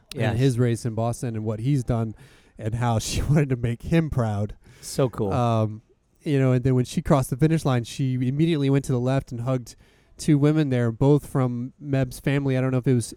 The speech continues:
Speaker 1: I think it was his sister and his wife were standing there right by the
Speaker 2: Mm-hmm.
Speaker 1: finish line, and those just happened to be the first two people before the president of the N Y R R was there. So she went over and hugged them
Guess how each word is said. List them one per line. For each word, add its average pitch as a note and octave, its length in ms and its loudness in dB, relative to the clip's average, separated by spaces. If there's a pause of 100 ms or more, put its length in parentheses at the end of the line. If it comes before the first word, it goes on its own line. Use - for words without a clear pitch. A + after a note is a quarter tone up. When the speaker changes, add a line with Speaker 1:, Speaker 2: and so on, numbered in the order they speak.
Speaker 1:
I B2+ 40 -10
think D#3+ 120 -2
it - 20 2
was C3+ 140 0
his B2+ 120 -6
sister D3+ 380 -4
and B2+ 160 -2
his A#2+ 140 -2
wife B2+ 340 -2
were C3+ 80 0
standing B2+ 320 -4
there A#2 120 -2
right A#2+ 200 -2
by A#2+ 140 -2
the A2 80 -6
Speaker 2:
Mm-hmm. F#2+ 60 -10
Speaker 1:
finish B2 260 -4
line, A#2+ 200 -4
and A#2 120 -6
those B2 420 0 (320)
just - 160 -6
happened D3 260 0
to C#3+ 60 4
be C#3 60 4
the B2 120 2
first C#3 320 0
two C3 120 2
people C3+ 300 0
before B2 600 -2 (380)
the - 80 -4
president B2 480 0
of A2+ 220 0
the B2 80 0
N B2+ 200 -2
Y A#2+ 180 0
R A#2 200 0
R B2+ 180 0
was A#2+ 180 0
there. A#2+ 280 -2 (360)
So C3+ 140 2
she C3+ 160 0
went D3 160 4
over C3+ 180 6
and B2+ 120 0
hugged C3 280 0
them C3+ 380 2